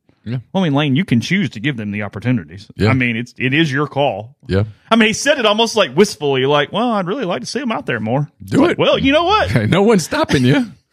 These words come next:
Speaker 1: I mean, we're not.
Speaker 2: Hey, Charlie, put Aiden in the game. Thanks.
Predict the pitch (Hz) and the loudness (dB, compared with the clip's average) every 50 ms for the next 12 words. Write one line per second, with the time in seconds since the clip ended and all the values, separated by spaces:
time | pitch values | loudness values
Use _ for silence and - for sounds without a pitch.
0 | _ _ _ _ _ _ - 107 - 123 - - 139 92 76 - - 98 143 226 | _ _ _ _ _ _ -10 -6 -2 -2 -2 -2 -2 -6 -6 -4 0 0 2 2
1 | 254 - 131 180 - _ _ _ _ _ _ _ _ _ _ _ _ _ _ _ | 2 0 -2 -4 -4 _ _ _ _ _ _ _ _ _ _ _ _ _ _ _
2 | _ _ _ _ _ _ _ _ _ _ _ _ _ _ _ _ _ _ _ _ | _ _ _ _ _ _ _ _ _ _ _ _ _ _ _ _ _ _ _ _
3 | _ _ _ - - - - _ _ - 165 165 - - 202 196 175 147 135 - | _ _ _ -20 -20 -20 -20 _ _ -4 -4 -2 0 4 4 4 4 4 2 0
4 | - 233 170 151 143 131 131 120 113 101 107 110 120 139 135 - 127 120 - - | 0 0 0 0 0 0 -2 -4 -4 -4 -4 -2 -2 -4 -4 -6 -8 -10 -10 -12
5 | - - | -16 -20